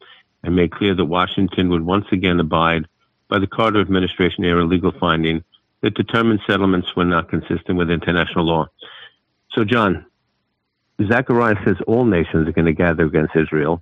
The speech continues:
All of a sudden, the United States, that is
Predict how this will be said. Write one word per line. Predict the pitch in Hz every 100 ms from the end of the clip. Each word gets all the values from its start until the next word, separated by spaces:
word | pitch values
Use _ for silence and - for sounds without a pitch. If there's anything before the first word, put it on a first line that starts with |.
| _ _ _ _ _ _ -
All | 110 120
of | 113
a | 113
sudden, | - 113 120 131 120 _ _ _ _
the | 92
United | 92 92 92 95 -
States, | - 95 95 - - - -
that | 92 87 - _
is | - 87